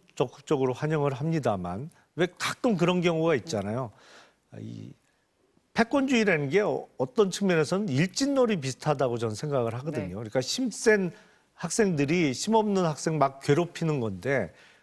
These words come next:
Speaker 1: 같이 막 괴롭히는 멤버로 참여를 하다가 다른 사유로 이렇게 배제된,
Speaker 2: 네.
Speaker 1: 아, 이런 분들은 좀 같이 하기가 어렵지 않을까라는
Speaker 2: 음.
Speaker 1: 생각이 듭니다. 네.
Speaker 2: 한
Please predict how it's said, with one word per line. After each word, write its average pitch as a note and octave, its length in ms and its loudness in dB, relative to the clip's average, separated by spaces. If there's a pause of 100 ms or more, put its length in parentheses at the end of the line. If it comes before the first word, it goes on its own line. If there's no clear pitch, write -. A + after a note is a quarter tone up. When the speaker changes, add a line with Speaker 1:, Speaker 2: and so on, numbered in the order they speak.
Speaker 1:
같이 A3 600 0
막 D3+ 420 0
괴롭히는 G3+ 640 4
멤버로 D#3+ 380 4
참여를 A3 500 2
하다가 F#3+ 400 2 (420)
다른 G#3+ 320 4
사유로 A#3+ 320 4
이렇게 D#3 460 2 (840)
배제된, D3+ 680 2
Speaker 2:
네. C#3 320 -12
Speaker 1:
아, F#2+ 100 -6
이런 A3 380 4
분들은 F#3+ 720 2
좀 F#3 180 0
같이 - 360 -2
하기가 D#3 360 2
어렵지 B2+ 400 2
않을까라는 G2+ 640 -4
Speaker 2:
음. C#3+ 320 -2
Speaker 1:
생각이 C3 340 -2
듭니다. F2+ 360 -16
네. - 440 -16
Speaker 2:
한 D#3 540 -6